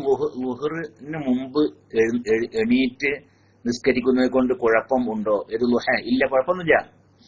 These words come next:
സൂര്യൻ ഉദിച്ച് നമ്മുടെ ദൃഷ്ടിയിൽ ഏഴ് മുഴം ഉയർന്നു, അതായത് ഒരു ഇരുപത് മിനിറ്റ്. സൂര്യൻ ഉദിക്കൽ ഇപ്പൊ ഇമാറാത്തിലൊക്കെ കണക്കാക്കിയിട്ടുള്ളത് സുബഹി ബാങ്കിന്റെ ശേഷം ഒരു മണിക്കൂറും ഇരുപത് മിനിറ്റും ആണ് അല്ലേ? സുബഹി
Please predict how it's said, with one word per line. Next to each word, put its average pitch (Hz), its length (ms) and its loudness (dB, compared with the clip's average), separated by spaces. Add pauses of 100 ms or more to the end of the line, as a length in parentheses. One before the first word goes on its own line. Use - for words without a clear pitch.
(540)
സൂര്യൻ 170 480 4 (120)
ഉദിച്ച് 151 520 4 (180)
നമ്മുടെ 156 420 6 (160)
ദൃഷ്ടിയിൽ 170 380 4 (180)
ഏഴ് 160 180 10
മുഴം 151 360 4
ഉയർന്നു, 123 380 4
അതായത് 139 360 0
ഒരു 151 60 0
ഇരുപത് 160 360 6
മിനിറ്റ്. 120 280 -8 (520)
സൂര്യൻ 131 240 2
ഉദിക്കൽ 147 280 4 (440)
ഇപ്പൊ - 140 2
ഇമാറാത്തിലൊക്കെ 175 760 8 (120)
കണക്കാക്കിയിട്ടുള്ളത് 147 720 2
സുബഹി 139 340 -2
ബാങ്കിന്റെ 165 540 2 (100)
ശേഷം 147 320 4
ഒരു 127 240 2
മണിക്കൂറും 131 560 -4
ഇരുപത് 120 280 -2
മിനിറ്റും 104 240 -4
ആണ് 95 80 -6
അല്ലേ? 107 200 4 (1000)
സുബഹി 147 380 4